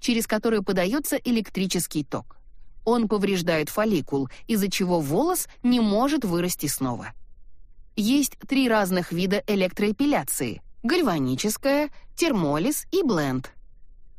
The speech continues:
Гальваническая электроэпиляция занимает больше времени, поскольку каждый фолликул необходимо обрабатывать до трёх минут.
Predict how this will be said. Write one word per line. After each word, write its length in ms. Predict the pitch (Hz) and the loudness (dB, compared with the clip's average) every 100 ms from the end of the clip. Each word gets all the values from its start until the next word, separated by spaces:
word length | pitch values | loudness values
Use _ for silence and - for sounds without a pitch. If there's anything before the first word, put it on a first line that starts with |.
| - | -8
Гальваническая 880 | 196 208 208 214 240 214 170 - 170 | 0 2 4 2 2 2 0 0 -2
электроэпиляция 1000 | - 196 160 - 165 170 247 359 370 185 | 0 0 0 0 -2 0 0 0 0 0
занимает 480 | 165 247 339 392 359 | 2 2 2 2 2
больше 460 | 208 196 180 143 160 | 2 2 2 2 0
времени, 480 | 185 330 403 370 339 - - | 0 0 0 0 -4 -10 -4
поскольку 460 | 311 - 427 370 | -2 0 0 -2
каждый 400 | - 311 262 226 | 0 0 2 0
фолликул 540 | 214 202 208 330 254 214 | 0 0 2 0 0 0
необходимо 640 | 190 180 - 202 220 185 | 0 0 -2 0 2 2
обрабатывать 680 | 170 165 185 240 247 233 - | 2 2 2 0 0 -2 -2
до 200 | 190 202 | 0 0
трёх 360 | 185 185 185 - | 0 -2 0 0
минут. 420 | 247 254 143 - | 2 2 0 -6